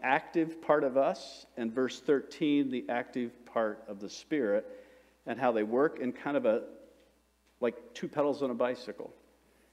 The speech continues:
"Therefore, my beloved, as you have always obeyed, so now, not only as in my presence, but much more in my absence, work out your salvation with fear and trembling."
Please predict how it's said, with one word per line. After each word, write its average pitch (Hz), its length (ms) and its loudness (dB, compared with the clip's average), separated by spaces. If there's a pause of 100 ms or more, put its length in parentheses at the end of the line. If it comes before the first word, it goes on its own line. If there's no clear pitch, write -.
(120)
"Therefore, 180 480 6
my 143 200 4
beloved, 107 500 2 (920)
as 143 380 8
you 151 120 8
have 135 120 8
always 208 300 8
obeyed, 107 500 2 (580)
so 151 240 6
now, 165 320 6
not 147 200 4
only 254 240 4
as 165 120 2
in 160 100 4
my 135 140 6
presence, 190 540 -2
but 151 160 -4
much 220 280 0
more 285 100 2
in 247 60 0
my 185 120 2
absence, - 640 -2 (760)
work 180 380 6
out 160 240 6
your 151 160 6
salvation 143 640 4
with 135 140 0
fear 135 260 0
and 127 80 -2
trembling." 123 440 0